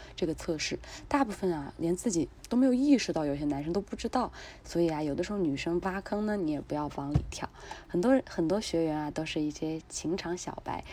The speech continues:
刚走上情路；还有一些呢，是混迹情场多年的老手，但是都会纷纷地在这里跌跟头。有些人总是会跟我说，“为什么女生这么喜欢挖，给男人挖坑啊？”在谈恋爱的过程当中，其实啊，就是这样的。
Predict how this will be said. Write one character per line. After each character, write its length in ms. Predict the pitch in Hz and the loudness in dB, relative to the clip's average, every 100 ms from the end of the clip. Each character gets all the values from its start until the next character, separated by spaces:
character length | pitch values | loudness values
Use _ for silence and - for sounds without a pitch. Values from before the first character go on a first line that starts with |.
| - | -8
刚 240 | 226 254 285 | -2 -2 0
走 160 | - | -2
上 200 | 139 156 | -2 -4
情 320 | 151 - 139 160 | -6 -4 -2 -2
路； 120 | 151 - - - | -4 -10 -16 -18
还 160 | - 180 | -6 0
有 120 | 202 | 4
一 100 | 180 | 4
些 160 | 180 190 | 2 0
呢， 220 | 185 185 | 2 0
是 120 | - 180 | -2 -4
混 360 | - 180 160 | -2 0 0
迹 160 | 147 - | -2 -6
情 260 | - 151 165 | -4 -2 -2
场 180 | 143 | -4
多 160 | - 175 | -2 2
年 140 | 175 | 2
的 80 | 165 | 0
老 260 | 165 143 190 | -2 -2 -4
手， 180 | - - | -4 -4
但 100 | - | -4
是 120 | 202 | -2
都 120 | 185 208 | 0 0
会 160 | 220 | 0
纷 320 | 180 - 226 | -6 -6 -4
纷 240 | 254 262 262 | 0 2 2
地 80 | - - | 2 -4
在 140 | 139 | -8
这 100 | 135 | -6
里 160 | 143 - - | -6 -8 -6
跌 160 | 139 | -4
跟 180 | 131 135 | -2 -2
头。 160 | 147 - - - - | -4 -8 -14 -16 -4
有 80 | - | 0
些 100 | 190 | 2
人 140 | 226 240 | 2 0
总 200 | - 151 | 0 0
是 140 | - 202 | 0 -2
会 100 | 202 | -2
跟 140 | 180 | 0
我 100 | 160 | -2
说 140 | 147 156 - - - | -2 -8 -10 -12 2
，“为 100 | 269 | 4
什 80 | 214 | 4
么 60 | |
女 180 | 233 196 | 4 4
生 240 | 143 185 208 | 4 2 0
这 120 | - | 4
么 320 | 277 262 226 | 6 6 6
喜 140 | 196 160 | 2 -2
欢 180 | 156 156 | -4 -2
挖， 100 | 160 | -2
给 140 | 160 | 0
男 220 | 147 143 | 0 2
人 200 | 165 160 | 2 2
挖 160 | 160 160 | 0 -2
坑 300 | 170 - 165 | -4 -4 -2
啊？” 100 | 165 | -2
在 140 | 151 156 | -2 -4
谈 160 | 151 | -4
恋 120 | 147 | -4
爱 100 | 165 151 | -2 -2
的 80 | |
过 120 | 147 151 | -2 -4
程 160 | 151 | -2
当 200 | 143 143 | -2 -2
中， 120 | 143 135 - - - | -4 -8 -12 -16 -10
其 160 | - | -6
实 120 | 156 | -4
啊， 100 | 156 | -4
就 180 | 151 254 | 0 0
是 140 | 220 156 | 2 -2
这 80 | |
样 140 | 143 139 | -2 -4
的。 120 | - | -8